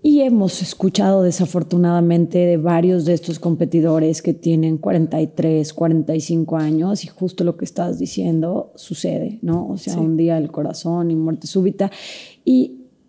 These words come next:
Speaker 1: y a mí siempre me, ay, como que me sorprende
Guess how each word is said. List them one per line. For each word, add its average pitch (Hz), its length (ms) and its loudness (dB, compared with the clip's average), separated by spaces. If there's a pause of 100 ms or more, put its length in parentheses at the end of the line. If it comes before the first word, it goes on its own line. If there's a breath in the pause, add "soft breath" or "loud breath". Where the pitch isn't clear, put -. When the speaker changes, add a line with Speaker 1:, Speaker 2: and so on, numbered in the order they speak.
Speaker 1:
y 240 280 4
a 233 80 2
mí 269 260 6
siempre 294 640 2
me, 196 480 4 (1040 soft breath)
ay, 190 300 0
como 226 240 2
que 220 80 2
me 220 140 6
sorprende 214 1000 2